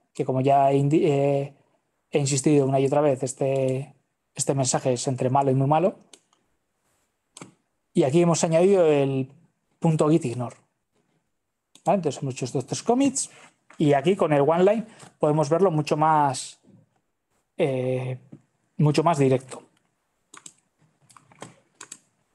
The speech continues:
Git status. Vale. Esto ya lo hemos visto. El git status lo que nos va a ir diciendo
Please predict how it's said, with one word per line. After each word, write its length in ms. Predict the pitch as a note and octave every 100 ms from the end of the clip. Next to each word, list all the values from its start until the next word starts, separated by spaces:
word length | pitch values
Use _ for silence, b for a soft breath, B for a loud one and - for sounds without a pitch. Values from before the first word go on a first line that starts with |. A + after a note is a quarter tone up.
| _ _ _ _ _ _ _ _ _ _ -
Git 200 | F#3 G3+
status. 640 | F3+ D#3+ C#3+ C3 - - - -
Vale. 340 | E3+ C3 C3 - - - _ _ _ _ _ _ _ -
Esto 260 | G3+ E3 A3+
ya 160 | F3+
lo 60 | F3
hemos 220 | E3 C#3+
visto. 400 | F3 - C3+ B2+ - _ _ _ _ -
El 180 | F#3 D#3
git 140 | F#3
status 420 | F#3+ - A3+ B3+
lo 100 | F3
que 80 | D3
nos 180 | D3 C3+
va 60 | F3+
a 40 |
ir 100 | F#3
diciendo 640 | F3+ E3 G#3 A3 B3 B3+